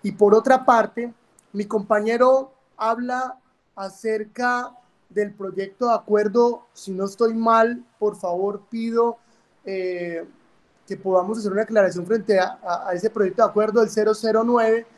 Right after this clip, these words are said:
quiero comentarles, eh, que ese proyecto de acuerdo, eh, no fue reglamentado a tiempo, ¿sí?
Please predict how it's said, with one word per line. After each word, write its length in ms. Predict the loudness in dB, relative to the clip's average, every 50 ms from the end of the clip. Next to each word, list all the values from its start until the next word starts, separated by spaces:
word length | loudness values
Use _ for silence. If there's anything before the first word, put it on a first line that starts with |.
| _ _ _ _ _ _ _
quiero 220 | -2 0 0 0 0
comentarles, 880 | -2 -6 -6 -6 -4 -2 0 0 2 2 2 0 0 -2 -2 -8 -16 _ _ _ _ _ _ _ _ _
eh, 320 | -2 0 0 0 0 -2 -6 _
que 140 | -2 0 0
ese 180 | 0 0 -4 -10
proyecto 640 | -10 _ -2 -2 0 0 -2 -4 -4 _ -2 0
de 80 | 0 0
acuerdo, 640 | 0 -2 -2 -2 -2 -2 -2 -2 -4 -4 -6 -6 -12 _ _ _ _ _ _ _ _
eh, 580 | -4 -2 0 2 2 2 2 2 0 0 -2 -4 -6 -6 -8 -12 -14 -16 _ _ -8
no 240 | -4 -2 0 0 0
fue 260 | 0 2 4 4 4
reglamentado 840 | 4 0 -2 0 0 0 0 -2 -4 -8 -2 0 2 2 4 2
a 100 | 0 0
tiempo, 500 | -2 -6 -8 -8 -8 -10 -10 -10 -10 -12 _ _ _ _ _ _ _ _
¿sí? 360 | -12 -8 -6 -6 -6 -6 -10